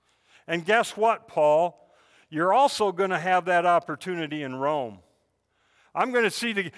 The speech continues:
and now, now between here and Rome, between here and chapter twenty-eight, twenty-seven and twenty-eight at the end of the book of Acts, a lot's gonna happen.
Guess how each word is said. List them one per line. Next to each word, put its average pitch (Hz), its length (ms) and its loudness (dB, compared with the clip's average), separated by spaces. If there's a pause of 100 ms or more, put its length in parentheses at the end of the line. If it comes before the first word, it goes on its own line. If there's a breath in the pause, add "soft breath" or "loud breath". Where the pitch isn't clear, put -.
and 180 140 -2
now, 185 200 2
now 180 180 2
between 220 420 -4
here 247 260 2
and 208 140 2
Rome, 220 300 4
between 220 400 -4
here 226 240 0
and 185 100 -6
chapter 220 420 0
twenty-eight, 214 840 -2
twenty-seven 208 560 -2
and 185 100 -4
twenty-eight 196 500 -2
at 170 100 -6
the 180 100 -4
end 190 140 -6
of 180 80 -6
the 165 40 -16
book 185 200 -4
of 175 80 -4
Acts, 185 540 0 (3000)
a 156 60 0
lot's 190 280 2
gonna 196 300 0
happen. 185 580 -2